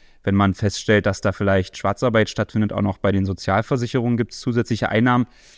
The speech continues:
Also so im Großen und Ganzen wird das sicherlich irgendwie schon zu einem kleinen Plus führen, aber jetzt nicht so, dass man sagt, das drängt sich total auf, diese großen Überwachungen und zusätzlichen Bürokratien zu machen, wenn man mal nur auf die Zahlen guckt, ja. Aber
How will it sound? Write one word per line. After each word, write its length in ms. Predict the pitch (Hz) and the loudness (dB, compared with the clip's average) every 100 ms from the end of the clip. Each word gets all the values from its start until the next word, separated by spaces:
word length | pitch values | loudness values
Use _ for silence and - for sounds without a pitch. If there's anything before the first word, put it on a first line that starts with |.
| - _ | -20 _
Also 220 | 101 107 | 0 2
so 120 | 113 | 4
im 100 | 113 | 2
Großen 300 | 107 113 135 | 2 0 0
und 80 | 147 | 2
Ganzen 300 | 113 120 127 | 2 0 0
wird 120 | 117 | 0
das 140 | 127 - | 0 -2
sicherlich 420 | 131 131 117 117 | 2 2 2 -2
irgendwie 320 | 117 120 120 | -2 2 2
schon 240 | 113 127 120 | 2 2 2
zu 80 | |
einem 160 | 117 113 | 2 2
kleinen 240 | - 107 | 2 2
Plus 240 | 104 139 - | 2 0 -2
führen, 340 | - 196 208 | -2 0 2
aber 200 | 127 110 | 2 2
jetzt 160 | 110 - | 2 0
nicht 160 | 143 | -4
so, 160 | - 151 | -2 0
dass 160 | 143 139 | 0 0
man 120 | 135 | 0
sagt, 280 | 135 143 131 | 0 0 0
das 240 | 123 - - - - - | 0 -4 -16 -20 -20 -6
drängt 260 | - 123 143 | 2 2 2
sich 160 | 139 | 0
total 460 | - 120 120 117 117 | 0 -2 2 0 2
auf, 260 | 98 151 | -2 -4
diese 420 | - 120 107 110 - - - - | -2 0 4 4 2 -8 -20 -20
großen 400 | - 117 113 127 | -6 -2 0 0
Überwachungen 640 | 117 113 101 107 127 113 | 2 2 2 0 2 2
und 140 | 113 110 | 0 -2
zusätzlichen 400 | - 113 104 113 | -2 -2 0 2
Bürokratien 680 | 110 107 - 113 - 123 127 | 2 2 0 -4 0 0 2
zu 140 | 110 | 2
machen, 460 | 98 107 165 165 - | 2 0 -2 -2 -2
wenn 100 | 110 | 0
man 180 | 117 113 | 2 2
mal 180 | 107 104 | 2 2
nur 260 | 113 147 | 2 0
auf 160 | 123 - | -2 -4
die 100 | 113 | -6
Zahlen 580 | - - 110 107 117 107 | -8 -6 0 2 2 0
guckt, 340 | - - - | -6 -10 -2
ja. 240 | 92 98 113 _ - _ _ _ _ _ - | 0 2 -2 _ -20 _ _ _ _ _ -6
Aber 420 | 104 113 170 | -2 0 0